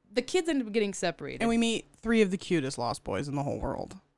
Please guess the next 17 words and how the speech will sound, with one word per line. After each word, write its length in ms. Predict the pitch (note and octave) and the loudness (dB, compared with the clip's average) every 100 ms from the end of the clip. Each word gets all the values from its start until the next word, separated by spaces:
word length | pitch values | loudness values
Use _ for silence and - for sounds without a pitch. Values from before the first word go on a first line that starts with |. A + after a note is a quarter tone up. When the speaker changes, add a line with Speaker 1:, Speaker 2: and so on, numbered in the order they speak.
| - | -8
Speaker 1:
A 40 | |
cannon 440 | A#3 - D4 F4+ D4 | -6 -2 0 0 -2
gets 160 | A#3+ | -6
shot 420 | - - G#3+ A3 - | -4 -4 -2 -4 -2
into 240 | G#3 G#3+ | -2 -2
the 100 | G3+ | -2
clouds 480 | F3+ - D#3+ F3+ F#3+ | -4 -4 -2 -2 -2
that 220 | F3+ E3 - | -2 -4 -6
Wendy, 400 | F3+ F#3 F#3+ G3 | -6 -4 -2 -4
John, 300 | F3+ F3 F3 | -4 -4 -4
Michael, 320 | E3+ E3+ E3 | -4 -4 -6
and 100 | E3 | -6
Peter 340 | - F3 F#3 G3 | -6 -4 0 0
are 40 | |
hanging 280 | G3 G3+ G3+ | 0 -2 0
out 160 | G3+ G#3+ | 0 0
on, 220 | A#3 | -2